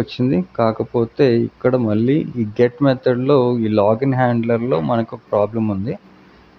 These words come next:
అది కూడా line number ట్వంటీ ఎయిట్లో problem ఉంది. So, ఒకసారి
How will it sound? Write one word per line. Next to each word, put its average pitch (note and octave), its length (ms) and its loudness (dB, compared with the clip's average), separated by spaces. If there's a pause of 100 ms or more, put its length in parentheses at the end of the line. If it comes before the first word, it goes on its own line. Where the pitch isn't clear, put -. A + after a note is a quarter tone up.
(160)
అది A2 220 2
కూడా C#3 180 6 (160)
line A#2 280 2
number B2 300 2
ట్వంటీ A#2 300 2 (180)
ఎయిట్లో A#2 300 2 (100)
problem F#2+ 260 0 (100)
ఉంది. F2 140 -18 (200)
So, C3 100 -2 (800)
ఒకసారి A2+ 340 -4